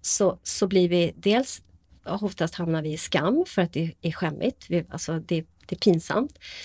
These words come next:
Och när vi blir, när vi hamnar i skam, då blir vi oftast så här rädda för att någon ska upptäcka, "Åh, gud, nu kommer de se vilken bluff jag är", eller att jag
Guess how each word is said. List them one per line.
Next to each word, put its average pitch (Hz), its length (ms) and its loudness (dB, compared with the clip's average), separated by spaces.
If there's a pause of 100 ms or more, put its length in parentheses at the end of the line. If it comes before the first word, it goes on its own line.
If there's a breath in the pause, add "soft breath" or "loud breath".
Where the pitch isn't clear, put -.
(100)
Och - 220 0
när 180 180 6
vi 175 140 6
blir, 165 380 0 (140)
när 180 140 2
vi 175 80 0
hamnar 175 300 0
i 170 80 -2
skam, 202 580 0
då 185 100 0
blir 165 180 0
vi 160 80 -4
oftast - 480 -8
så 165 80 -4
här 147 140 -4
rädda 175 420 0
för 214 140 -4
att 185 100 -6
någon 160 120 -2
ska - 160 -16
upptäcka, 196 580 -4 (100)
"Åh, 208 140 -8 (160)
gud, 185 180 2
nu 170 120 0
kommer 175 260 0
de 151 80 -6
se 175 220 -2
vilken 156 320 -6 (220)
bluff - 280 -2
jag 196 180 2
är", 214 220 -2
eller 165 240 -2
att 165 220 -6
jag - 240 -8